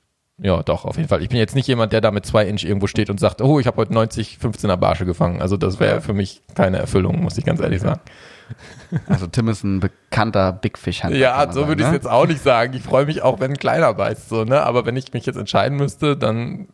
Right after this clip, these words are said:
Speaker 1: lieber einen Tag durchkämpfen und dann einen großen fangen.
Speaker 2: Machst du das dann lieber im Fluss oder am See?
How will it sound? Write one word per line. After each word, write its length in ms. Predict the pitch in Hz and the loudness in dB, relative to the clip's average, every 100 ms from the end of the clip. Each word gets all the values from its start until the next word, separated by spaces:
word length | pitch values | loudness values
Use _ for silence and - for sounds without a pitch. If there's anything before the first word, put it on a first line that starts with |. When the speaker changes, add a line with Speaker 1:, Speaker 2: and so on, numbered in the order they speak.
| _ _ - | _ _ -6
Speaker 1:
lieber 320 | 120 110 101 | 0 2 2
einen 180 | 98 104 | 0 0
Tag 200 | 101 - - | -2 -2 -4
durchkämpfen 640 | 104 - - 151 160 104 | -2 -4 -4 -4 -2 -2
und 140 | 95 | -2
dann 80 | - | -2
einen 100 | 92 | -2
großen 300 | - - - | -4 -6 -6
fangen. 200 | - - _ _ _ _ _ - - - - _ | -10 -12 _ _ _ _ _ -20 -20 -20 -20 _
Speaker 2:
Machst 220 | 107 117 | -4 -2
du 40 | 123 | -2
das 140 | 127 | 0
dann 100 | 123 | 0
lieber 280 | 120 127 120 | 2 2 2
im 120 | 107 | 0
Fluss 300 | - 151 202 | -4 -4 -2
oder 160 | 165 160 | 0 2
am 160 | 151 | 0
See? 320 | 110 107 87 | 0 0 -2